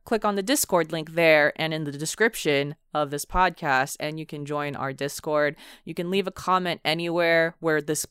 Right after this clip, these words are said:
podcast is uploaded, so YouTube, Stitcher, Podbean, and you can even add us at Twitter, wherever we have, um, downtime,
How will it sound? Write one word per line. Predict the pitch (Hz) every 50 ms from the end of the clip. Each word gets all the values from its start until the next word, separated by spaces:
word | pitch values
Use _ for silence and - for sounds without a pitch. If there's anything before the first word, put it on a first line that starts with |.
| _ -
podcast | - 165 156 160 156 - - 170 160 156 - -
is | 156 - -
uploaded, | - 147 - _ 147 151 151 151 147 147 147 147 143 143 147
so | - - 156 143 139
YouTube, | 147 143 147 156 151 143 - - 160 151 147 147 147 147 - _ - - - - _ _
Stitcher, | - - - - 165 160 - 156 143
Podbean, | - - 143 139 139 139 147 147 139 139 139 139 143 151 - _ _ _
and | - 151 156 151 151 147 147 147
you | 139 143 147
can | - 165 151 147 -
even | - 156 143 147 147 143 139 135 -
add | 139 139 143 143
us | 143 147 -
at | 151 127 - -
Twitter, | - 208 208 202 202 196 196 196 190 190 - - _ _ _ _ _
wherever | 170 156 160 165 160 165 160 147 170 170 165 160 160 160 151
we | 151 151 147
have, | 156 160 156 151 147 147 147 143 156 160 -
um, | - 139 139 131 131 127 131 139 - _ _ _ _ -
downtime, | 175 165 175 175 175 175 175 170 170 170 165 165